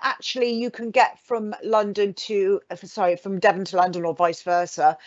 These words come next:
um, within, if you get a, a, a train that doesn't have too many stops, you can do it in about three hours, or just under three hours, actually.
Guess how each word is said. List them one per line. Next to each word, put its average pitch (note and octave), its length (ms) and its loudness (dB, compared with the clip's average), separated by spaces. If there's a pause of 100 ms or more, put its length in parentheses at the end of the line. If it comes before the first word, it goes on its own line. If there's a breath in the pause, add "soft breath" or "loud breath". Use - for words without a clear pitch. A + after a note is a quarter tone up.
(280 loud breath)
um, G3+ 340 4 (160)
within, A3 520 6
if - 140 -8
you B3 60 -8
get C4 140 4
a, A3 680 6
a, G3 60 0
a F#3+ 280 0 (200)
train G#3+ 240 0
that G3 140 -2
doesn't G3+ 240 -2
have F#3+ 200 -6
too A3 200 -4
many F#3+ 240 -4
stops, F#3 420 0 (220 soft breath)
you A3+ 120 -6
can C4+ 320 2
do G#3+ 160 4
it G#3+ 140 2
in A3 140 4
about G#3+ 480 6 (460)
three G#3 220 4
hours, E3+ 460 6
or G#3 100 -2
just C#4 300 -4
under G#3+ 320 -2
three G3+ 280 -4
hours, D#3 360 -2
actually. F3 680 -4